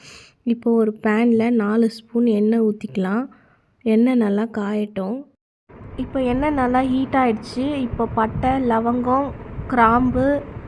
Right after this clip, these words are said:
இலை இதெல்லாம் ஆட் பண்ணிக்கலாம். இது நல்லா எண்ணெயில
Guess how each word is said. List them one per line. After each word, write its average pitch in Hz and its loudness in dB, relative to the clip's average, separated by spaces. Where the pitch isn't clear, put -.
இலை 254 0
இதெல்லாம் 240 2
ஆட் 233 -4
பண்ணிக்கலாம். 220 0
இது 262 -2
நல்லா 254 0
எண்ணெயில 262 -2